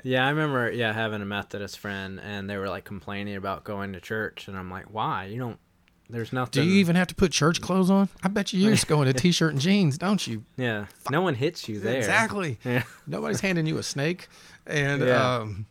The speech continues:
Speaker 2: so, <coughs> but yeah, that's, I don't know.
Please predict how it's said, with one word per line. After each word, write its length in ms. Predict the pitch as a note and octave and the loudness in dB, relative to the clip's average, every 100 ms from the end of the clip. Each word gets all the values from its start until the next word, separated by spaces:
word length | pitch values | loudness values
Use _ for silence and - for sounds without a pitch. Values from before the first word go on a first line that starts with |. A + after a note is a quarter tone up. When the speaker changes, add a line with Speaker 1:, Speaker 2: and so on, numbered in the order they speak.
| _ | _
Speaker 2:
so, 480 | - A2+ A2 G#2+ G2+ _ _ | -8 -6 -4 -6 -10 _ _
<coughs> 220 | - _ | -20 _
but 580 | - - B3 F3 - D#3+ | 8 8 4 0 -6 -4
yeah, 360 | F3 G#3 F3+ B2 | 2 4 4 2
that's, 480 | D#3 F3+ - - - _ _ _ _ _ _ - | 2 2 -2 -12 -16 _ _ _ _ _ _ 0
I 100 | E3 | 2
don't 140 | C3+ | 2
know. 200 | A#2 | 0